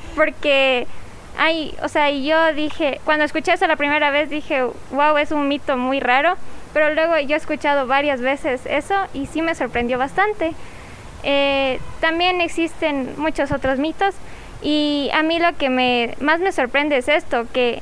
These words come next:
existen mitos que van de generación en generación y hay madres que les dicen a, a sus hijas o a sus nietas que no les den de lactar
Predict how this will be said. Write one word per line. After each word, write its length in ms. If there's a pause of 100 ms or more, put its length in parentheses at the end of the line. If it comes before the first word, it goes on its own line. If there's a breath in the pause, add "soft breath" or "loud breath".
existen 600
mitos 460
que 180
van 400 (240)
de 80
generación 680
en 100
generación 680 (400 loud breath)
y 80
hay 100
madres 380
que 140
les 180
dicen 520
a, 540
a 80
sus 260
hijas 520 (600 loud breath)
o 140
a 140
sus 240
nietas 500
que 340
no 180
les 160
den 160
de 100
lactar 460